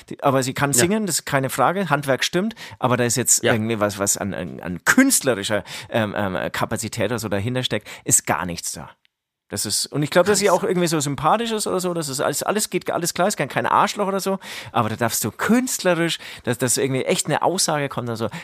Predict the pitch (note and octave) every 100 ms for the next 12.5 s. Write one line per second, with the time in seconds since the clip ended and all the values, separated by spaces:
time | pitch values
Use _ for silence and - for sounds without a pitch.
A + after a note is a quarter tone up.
0 | - F#2 G2+ - D#2 D#2+ - - - -
1 | - - - _ _ _ _ _ _ _
2 | - C3 G2+ G2+ - B2+ C3+ C3 E3 D3+
3 | C3 B2+ B2+ G#2+ A2 A2+ A2 G#2+ A2 A#2
4 | - - - - - - - - - _
5 | _ _ _ _ - - D#3+ F3 C#3+ G3
6 | E3 - F#3+ D#3 E3+ C3 C#3+ C#3 D3+ F#3
7 | E3+ D3 C3+ D#3+ C#3 C3 F3+ F3+ D3 C#3+
8 | D3 D#3 C#3 C#3 - C#3+ C3 B2+ C#3 C3+
9 | C#3 C#3+ A#2+ C3 C#3 C3+ A#2 C3+ C#3 C3
10 | B2 C#3+ B2+ C#3 C3 C3 B2+ C#3 D#3 C#3
11 | C3 - C#3+ C#3 C#3+ C3+ C3 - A#2+ C3
12 | A#2+ A#2+ A#2+ A2+